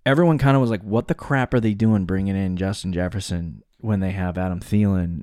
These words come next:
as a slot receiver already?" I was kinda confused about how that would work out.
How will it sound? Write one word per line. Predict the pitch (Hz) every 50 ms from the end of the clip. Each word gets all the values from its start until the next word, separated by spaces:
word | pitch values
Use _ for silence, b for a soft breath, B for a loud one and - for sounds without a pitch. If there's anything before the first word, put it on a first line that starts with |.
| - -
as | 107 107 104 95
a | 95
slot | - 98 95 76
receiver | - 90 - - 95 92 92
already?" | 85 85 87 98 98 98
I | 92
was | 90 95
kinda | - - 123 113
confused | - 110 101 - - 107 107 107 101 98
about | 95 92 90
how | 98 98 98
that | 98 87
would | 65 - 104
work | 101 95 90 87 -
out. | 104 92 90 -